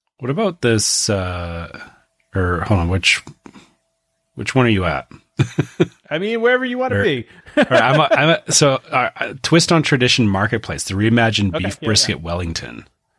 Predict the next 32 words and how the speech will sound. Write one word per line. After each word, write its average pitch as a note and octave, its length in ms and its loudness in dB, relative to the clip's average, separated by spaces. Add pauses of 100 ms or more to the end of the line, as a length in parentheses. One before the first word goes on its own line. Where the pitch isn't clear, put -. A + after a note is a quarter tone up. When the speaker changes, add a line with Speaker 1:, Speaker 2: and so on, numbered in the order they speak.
(200)
Speaker 2:
Oh, A3+ 240 -8
that's E3 200 -6
Speaker 1:
I, - 20 -2
Speaker 2:
interesting. G#2+ 380 -2
Speaker 1:
I A2 100 2
think C3+ 180 2
that's C#3 200 0
that A2 160 0
Mickey G2+ 680 2
ear-shaped F#2 540 -2
looking G2+ 260 -4
Speaker 2:
The B2+ 40 -6
Speaker 1:
thing. B2+ 140 -2
Speaker 2:
Mickey G#2+ 140 -4
Speaker 1:
It - 80 -6
Speaker 2:
ear. G#2 60 -8
Speaker 1:
looks A#2+ 220 2
like C3 80 2
a G2+ 80 -2
puff G#2+ 220 -2
Speaker 2:
Yeah. G#2 120 -8
Speaker 1:
patr-, G#2+ 340 0 (140)
pastry G2 460 0
with, E2 340 -8
uh, D2+ 420 -6 (420)
Speaker 2:
Yep. C#3 160 -4
Speaker 1:
with F2 280 -10
beef F#2 260 -2
in E2+ 60 -4
the D#2 60 -4
middle. D2 300 -6 (100)
Yeah. E2+ 300 -4